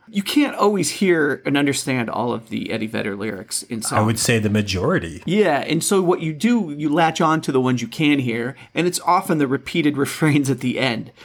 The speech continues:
Speaker 1: So at this song, "This is not for you, this is not for you, this is not for you, fuck you," is how the song ends, that's,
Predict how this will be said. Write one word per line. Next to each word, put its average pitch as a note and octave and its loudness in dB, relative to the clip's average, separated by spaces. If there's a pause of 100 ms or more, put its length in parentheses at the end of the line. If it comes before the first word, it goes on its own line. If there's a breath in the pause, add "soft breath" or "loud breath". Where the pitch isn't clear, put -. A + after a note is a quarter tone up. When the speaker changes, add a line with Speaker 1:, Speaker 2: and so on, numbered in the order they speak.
(140)
Speaker 1:
So D3 0
at C#3 0
this F#3+ 0
song, B2 0
"This D3 0
is C3+ -4
not C3+ 2
for C3 -2
you, C#3+ 4 (260 loud breath)
this C3 -2
is C3 0
not B2+ 2
for C3 -2
you, C3 2
this B2+ -2
is B2 -4
not B2 0
for C3 -6
you, A#2+ 0
fuck B2+ -2
you," C#3+ 2 (300 soft breath)
is B2+ -4
how C#3+ 2
the C3 0
song B2+ 0
ends, A#2+ -2 (580)
that's, F#3+ 0